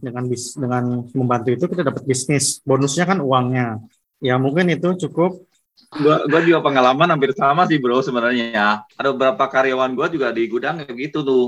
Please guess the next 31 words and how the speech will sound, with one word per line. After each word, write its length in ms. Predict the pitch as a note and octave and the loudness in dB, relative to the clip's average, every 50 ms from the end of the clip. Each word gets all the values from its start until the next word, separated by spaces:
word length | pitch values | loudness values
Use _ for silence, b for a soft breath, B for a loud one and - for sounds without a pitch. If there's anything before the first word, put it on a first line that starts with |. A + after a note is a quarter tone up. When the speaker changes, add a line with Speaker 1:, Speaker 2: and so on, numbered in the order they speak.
| B2 - - | 0 -6 -10
Speaker 2:
sama 160 | - G2+ G2+ | -10 -10 -8
supir 320 | - A2 - - A2 G#2 | -10 -12 -6 -4 -4 -2
gua 240 | G#2 G#2+ A2+ A#2 A#2 | 0 2 4 4 4
ada 80 | A2 F#2+ | 2 2
berapa 340 | G2+ F#2+ F2+ F2+ - G2 F#2+ F#2 | 0 0 0 0 0 -2 -2 0
tuh. 240 | F#2 F#2+ E2+ - b b b b b b | 0 -4 -6 -6 b b b b b b
Eh, 160 | - G#2 G#2 G#2 | -4 -2 -2 -2
beberapa 400 | F#2 G2 A2+ A2 G#2 G#2 - G2+ | -2 -4 -2 -2 -2 -4 -2 -4
orang 240 | G#2+ - - E3 C#3 | -4 -4 -4 -4 -2
gua 120 | A#2+ A2+ | -2 0
lihat 280 | A2 A#2+ C#3+ D#3 - - | 2 2 0 0 0 2
tuh, 240 | F#3+ F#3 - - _ _ _ _ _ _ _ | 0 0 0 -2 _ _ _ _ _ _ _
gua 200 | - B2+ C3+ C#3+ | -10 -6 -4 -4
dapat 280 | D3 C#3+ - B2+ - - A#2+ | -4 -2 -4 -4 -4 -2 -2
info 440 | A#2+ A#2 A2 A2 C3+ D3+ E3+ E3 | -2 -2 -2 -2 -2 -2 -2 0
dari 560 | C#3 A#2+ A2+ A2+ A2+ A2+ A2 A2 A2 A2+ A2 - _ - A2 | 0 0 2 2 4 4 4 2 2 0 0 -2 _ -6 -4
orang 240 | A2 A2 A2 A2 G#2+ | -2 -2 -2 -2 -2
kantor 280 | G#2+ G#2+ G#2 A2 A2 B2 | -2 -4 -2 -4 -6 -4
gua, 240 | C#3+ C#3 B2 A2+ A2 A2+ - B B B B B - | -2 0 2 4 2 2 0 B B B B B -16
katanya 320 | A#2 - - F3 F3+ F3 | -6 -4 -2 -2 -2 -2
itu, 160 | D#3+ G3 F#3+ | 0 -2 0
"Pak, 400 | F#3+ G#3 G3 - - - _ _ _ | 0 0 -2 -2 -4 -8 _ _ _
mereka 360 | - - B2+ C3 - D#3 - | -8 -4 -4 -2 -2 -2 -2
tuh 240 | - G3 G3 F#3 - | 0 2 2 2 2
ada 160 | - B2+ B2 | 0 -2 0
yang 120 | B2+ B2+ B2+ | -2 -2 -4
sesak 280 | - B2 - C3+ - | -6 -4 -6 -6 -2
napas 320 | D3+ E3 F3 - F#3+ - - | -2 -4 -2 -2 -2 -2 0
loh," 240 | B2+ A#2 B2 A#2+ B2 | 0 2 2 2 2
kayak 120 | A#2 A2 | 0 -2
begitu. 440 | G#2 G2+ G2 A2 G#2+ G#2+ G#2+ G#2 | -2 -4 -2 0 0 0 0 -2